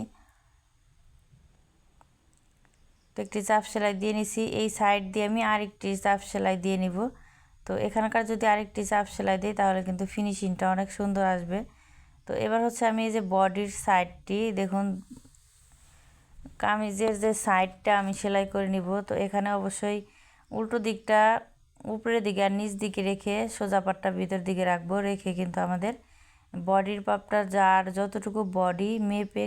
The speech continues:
কিন্তু আমাদের এই বডির সাইড সেলাই করে নিতে হবে। তো এই সাইডটি আমি সেলাই করে নিব। সেলাই করার পর এই যে কাঁধের এখান থেকে দেখুন ফিতাটিকে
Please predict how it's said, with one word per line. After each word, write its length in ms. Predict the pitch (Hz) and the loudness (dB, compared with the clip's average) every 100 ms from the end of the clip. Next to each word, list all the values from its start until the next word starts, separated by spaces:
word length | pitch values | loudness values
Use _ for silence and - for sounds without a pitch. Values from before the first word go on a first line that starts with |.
| 208 | -2
কিন্তু 180 | 190 185 180 | -2 0 0
আমাদের 300 | 180 175 233 - _ _ _ - 190 | 0 -2 -6 -8 _ _ _ -8 -4
এই 80 | 190 180 | -2 2
বডির 300 | 185 185 196 | 0 0 -2
সাইড 180 | - 202 196 | 0 -2 -4
সেলাই 240 | - 208 202 | -6 -2 -2
করে 120 | 202 180 | -2 -2
নিতে 140 | 170 170 | -2 -2
হবে। 160 | 156 156 - _ _ _ _ _ _ - | -2 -4 -8 _ _ _ _ _ _ -6
তো 40 | 196 | -6
এই 60 | 196 | 0
সাইডটি 320 | 208 196 196 202 | 2 2 0 -2
আমি 100 | 202 202 | -2 -4
সেলাই 240 | 220 214 214 | -2 -2 0
করে 160 | 214 214 202 | -2 -2 -2
নিব। 140 | 185 202 269 - _ _ _ _ _ _ _ _ _ _ _ - | -2 -2 -4 -8 _ _ _ _ _ _ _ _ _ _ _ -20
সেলাই 320 | - 214 214 220 | -6 0 2 4
করার 240 | 226 220 214 | 4 4 4
পর 140 | 196 208 208 | 2 2 0
এই 40 | 196 | -4
যে 60 | 202 | 0
কাঁধের 320 | 208 202 202 196 196 | 2 2 0 -2 -2
এখান 260 | 196 202 208 208 | -2 -2 -2 -2
থেকে 180 | 214 208 190 | -2 -2 -2
দেখুন 220 | 190 202 196 | -2 -4 -2
ফিতাটিকে 600 | 214 202 196 190 196 190 | -6 0 -2 0 -2 -2